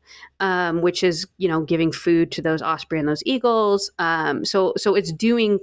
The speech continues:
it's doing quite a lot for the health of, of the ecosystem, but, you know, specifically with elk, you know, we always hear, "Oh, they thin out the herd because they take out the ones that are unhealthy,"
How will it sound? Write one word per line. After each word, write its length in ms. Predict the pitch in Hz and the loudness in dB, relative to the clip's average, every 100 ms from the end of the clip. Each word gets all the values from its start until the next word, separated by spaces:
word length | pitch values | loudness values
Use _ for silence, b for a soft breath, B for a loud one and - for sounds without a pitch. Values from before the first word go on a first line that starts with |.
| - | -4
it's 160 | 180 | -6
doing 180 | - 214 | -2 0
quite 420 | 202 - 190 175 | -2 -4 -4 -2
a 80 | 160 | -2
lot 340 | 151 143 156 - B B B B | -2 -2 -2 -6 B B B B
for 220 | - 185 | -4 -2
the 80 | 170 | 0
health 480 | 165 160 160 160 - - | -2 -2 -4 -4 -8 -6
of, 540 | 165 156 151 - - _ | -2 -2 -4 -6 -18 _
of 180 | 165 - | -6 -4
the 100 | 175 | -2
ecosystem, 800 | 196 - 220 196 190 - 175 165 | -2 -2 -4 -2 -2 -2 -2 -2
but, 400 | - 180 180 165 - B B B _ - | -4 -2 -2 -4 -14 B B B _ -4
you 100 | 196 | 0
know, 100 | 180 | 0
specifically 1120 | - - 202 - 247 220 - 202 196 190 170 | -2 -4 -4 -2 -2 -2 0 2 4 4 2
with 640 | 151 175 185 175 170 - _ | 0 0 2 2 -2 -10 _
elk, 500 | 240 285 202 196 - | -2 0 0 -2 -6
you 120 | 185 196 | -2 0
know, 160 | 180 | 2
we 360 | 170 - 190 202 | 0 -2 0 0
always 260 | 190 196 | 2 0
hear, 180 | 202 196 | 0 -2
"Oh, 280 | 180 226 220 | 0 0 0
they 160 | 208 202 | 0 0
thin 220 | 208 196 | -2 0
out 180 | 185 185 | 0 -2
the 40 | |
herd 460 | 180 240 226 220 - | -2 0 0 0 -2
because 300 | 202 196 170 | -2 -4 0
they 100 | 185 | -2
take 260 | 185 175 | 0 -2
out 140 | 175 170 | -2 -2
the 60 | |
ones 240 | 170 170 165 | 0 0 0
that 100 | 165 | 0
are 160 | 165 | 0
unhealthy," 680 | 165 160 220 226 - 175 170 | -2 -2 -2 -4 0 0 0